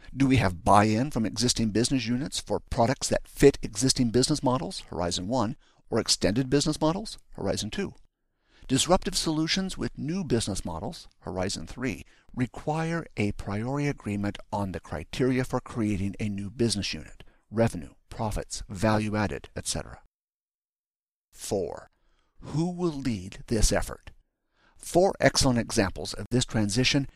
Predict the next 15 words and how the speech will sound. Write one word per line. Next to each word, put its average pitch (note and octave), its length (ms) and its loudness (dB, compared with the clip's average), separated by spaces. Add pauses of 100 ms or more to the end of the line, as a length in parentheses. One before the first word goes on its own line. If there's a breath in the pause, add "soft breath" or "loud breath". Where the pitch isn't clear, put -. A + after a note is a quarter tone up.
include A2 420 -6 (160)
B G2+ 120 0
M A2 120 0
W's A#2 440 -2
brand, - 460 -10 (320 soft breath)
Verizon's A#2+ 640 4
online B2 560 2
video B2 300 2
business B2+ 400 2
unit, - 340 -10 (320)
Telefonica's C#3 680 4
Open B2+ 260 -4
Future B2+ 300 -4
business F#2 340 -6
unit, G2 280 -6